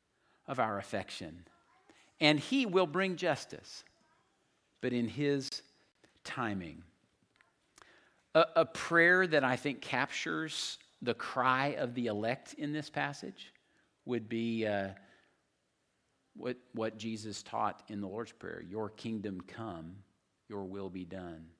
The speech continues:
on earth as it is in heaven." That's the cry of the elect.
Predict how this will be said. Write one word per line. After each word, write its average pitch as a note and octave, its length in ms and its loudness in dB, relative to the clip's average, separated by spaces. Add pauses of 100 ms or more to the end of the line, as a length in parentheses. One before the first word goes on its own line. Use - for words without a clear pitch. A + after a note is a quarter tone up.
(720)
on F#2 180 -8
earth F2 320 -10
as E2 160 -12
it E2+ 80 -10
is E2 160 -12
in D2 120 -14
heaven." D#2+ 300 -16 (1300)
That's - 280 -10
the - 100 -16
cry D2+ 440 -16 (920)
of F#2 120 -10
the F#2 120 -6
elect. C#2+ 480 -12